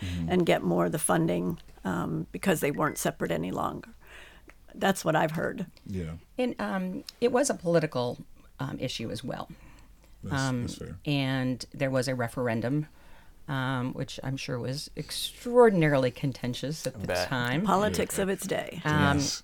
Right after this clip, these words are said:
Speaker 3: and the two conditions on annexation, um, were that Manchester kept its own courthouse,
Speaker 1: Mm-hmm.
Speaker 3: which we still have,
Speaker 4: Mm-hmm.
Speaker 3: and that there be a free bridge,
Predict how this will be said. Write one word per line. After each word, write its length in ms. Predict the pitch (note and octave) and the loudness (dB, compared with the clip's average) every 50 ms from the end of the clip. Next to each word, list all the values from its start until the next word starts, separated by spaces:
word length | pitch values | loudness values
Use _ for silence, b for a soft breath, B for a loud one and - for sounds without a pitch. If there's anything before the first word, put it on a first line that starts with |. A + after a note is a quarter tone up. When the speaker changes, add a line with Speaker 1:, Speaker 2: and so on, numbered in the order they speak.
| - - | 0 2
Speaker 3:
and 180 | E3 E3 E3 | 2 4 4
the 60 | E3 D#3+ | 4 2
two 180 | - A3+ A3 | 2 0 0
conditions 800 | - G3+ F3+ D#3 E3+ G#3 A3 - - D3+ C#3+ C#3 C#3 C3 C3 - - - - | 0 0 0 2 2 2 2 2 2 2 4 4 2 2 0 -4 -6 -4 -2
on 160 | C3+ C3+ C#3 | -2 -2 0
annexation, 920 | - C#3 C#3 B2+ B2+ - - C3 B2 B2 - - A#2 A#2 B2 C#3 D#3 - - | 0 0 0 0 -2 -2 -4 -4 -4 -4 -4 -4 -4 -4 -2 -4 -4 -6 -6
um, 520 | - C#3 C#3 C3 C3 C3 C3 B2 B2+ C3 C3 b b b b b b b b b - | -4 -2 -2 -2 -2 -2 -2 -4 -4 -6 -8 b b b b b b b b b -6
were 260 | D3+ C#3+ C#3 C3+ C#3 C#3 | -4 0 2 2 2 2
that 100 | - - | 2 0
Manchester 440 | C#3+ C#3 C#3 - C#3+ C3+ - C3+ - | 0 -2 -2 -2 -4 -6 -6 -6 -8
kept 220 | - - - - | -8 -8 -8 -8
its 140 | - - C3 | -6 -4 -4
own 120 | B2 A#2+ - | -4 -4 -2
courthouse, 520 | - - G#2+ - - - E3+ - - - - - - - - - | -2 0 0 2 0 0 0 -2 -4 -8 -14 -20 -20 -20 -10 -6
Speaker 1:
Mm-hmm. 320 | - F2+ D#2 E2 E2+ E2+ D#2 E2 - | -6 -6 -4 -4 -4 -6 -6 -8 -12
Speaker 3:
which 140 | - - - | -14 -12 -10
we 60 | - | -10
still 220 | - - D3 C3 A2+ | -8 -6 -6 -4 -4
have, 280 | - - G#2 F3 G#3+ - | -4 -4 -4 -4 -6 -6
Speaker 4:
Mm-hmm. 180 | B2 G#2 F#2 G2 G2 F#2+ F#2+ - - - - - | -8 -8 -6 -6 -8 -8 -10 -12 -16 -12 -6 -4
Speaker 3:
and 180 | C#3 B2+ C3 - | -4 -2 -2 -2
that 100 | - - | -2 -2
there 100 | C3 A#2 | -4 -4
be 200 | B2 A#2 A2 A2 | -2 0 0 0
a 60 | - | -2
free 260 | - - - G#2 A#2+ | -2 -4 -6 -6 -6
bridge, 440 | A2 - A2 - - - - - - | -6 -4 -6 -6 -6 -8 -10 -12 -12